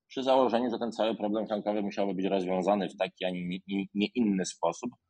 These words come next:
w danym momencie na jeden dzień. Taki skutek obciążający rzeczywiście mógłby być znaczący dla, e, dla sektora bankowego w Polsce. Jednak nie możemy zapominać, em, o fakcie, że,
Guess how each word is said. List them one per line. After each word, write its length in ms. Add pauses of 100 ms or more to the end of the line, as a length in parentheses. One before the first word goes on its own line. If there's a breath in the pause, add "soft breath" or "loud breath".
(120)
w 60
danym 320
momencie 400
na 100
jeden 300
dzień. 260 (380)
Taki 260
skutek 380
obciążający 640
rzeczywiście 420
mógłby 180
być 180
znaczący 580
dla, 300 (400 soft breath)
e, 180
dla 140
sektora 360
bankowego 480
w 80
Polsce. 420
Jednak 220 (180)
nie 300
możemy 280
zapominać, 580
em, 540 (640)
o 60
fakcie, 340
że, 60